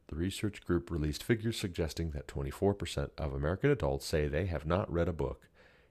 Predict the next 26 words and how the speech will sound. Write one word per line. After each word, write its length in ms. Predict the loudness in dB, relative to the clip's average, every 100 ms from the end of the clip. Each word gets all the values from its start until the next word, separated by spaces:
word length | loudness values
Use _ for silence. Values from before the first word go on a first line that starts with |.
| _
in 220 | 0 2 4
part 360 | 8 8 6 6
or 160 | 6
whole, 420 | 6 4 2 -2 -10 _ _ _ _
in 200 | 2 2
print 360 | 6 6 6 0 6
or 220 | 10 12
electronically 920 | 10 8 4 4 6 4 4 4 4 2
or 180 | 0 6
audibly, 640 | 8 8 6 6 4 4 -2 -16 -20 _ _
in 180 | 0 0
the 60 | 0
past 600 | -2 0 2 0 -4 -12 _ _ _ _ _
year. 580 | -2 2 4 2 -4 -12 _ -20 -20 _ _ _ _ _ _
According 380 | 4 10 10 10
to 140 | 8
the 100 | 8
American 360 | 10 10 8 4
Times 420 | 4 4 4 2
Use 380 | 0 0 -2 -8 -12
Survey, 560 | -6 0 0 2 -2 -4 -8 _ _ _ _ _ _ -10 0
conducted 420 | 4 4 4 0
by 140 | 2
the 100 | 2
Bureau 420 | 0 0 0 -2 -4
of 280 | -6 -6